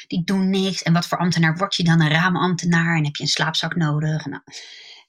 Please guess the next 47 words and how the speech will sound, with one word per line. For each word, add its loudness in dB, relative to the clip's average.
en, 2
eh, 4
de -4
eerste -2
paar 0
keer 0
ben 2
je 2
er 2
en 0
in 0
overleg 2
en -4
dan 0
denk 2
je: -8
"Wat -6
zeggen -4
ze -6
allemaal, -2
joh?" -4
De -2
ene 4
afkorting 0
naar 6
de 0
ander 2
en, 2
en, 2
en 2
allemaal 2
ingewikkeld 0
en, 0
en 2
allemaal 2
structuren, 0
die, -2
hoe -2
die -2
overlegstructuren 0
dan 0
werken 0
en 4
waar 4
wat 2
wordt -4
besloten. -2